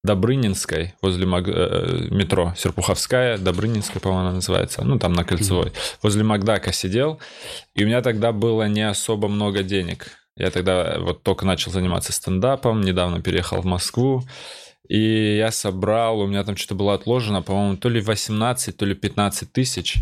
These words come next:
Speaker 1: и у меня прям была идея в голове, что, блин, хочу купить экшн-камеру Sony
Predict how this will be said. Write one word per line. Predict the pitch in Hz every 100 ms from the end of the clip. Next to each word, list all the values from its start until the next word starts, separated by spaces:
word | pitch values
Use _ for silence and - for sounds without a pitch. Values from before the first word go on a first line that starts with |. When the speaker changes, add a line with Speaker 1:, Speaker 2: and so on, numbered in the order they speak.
| -
Speaker 1:
и | 95
у | 104
меня | 107 117
прям | 104 107 104
была | 98 104 104 95
идея | 95 107 98
в | 90
голове, | 92 92 92 95 123 120
что, | - - 95 95 92 90 - - - -
блин, | 110 107
хочу | 92 120 -
купить | - 107 110 92 -
экшн-камеру | 101 - 98 92 98 95 92
Sony | - 143 143 87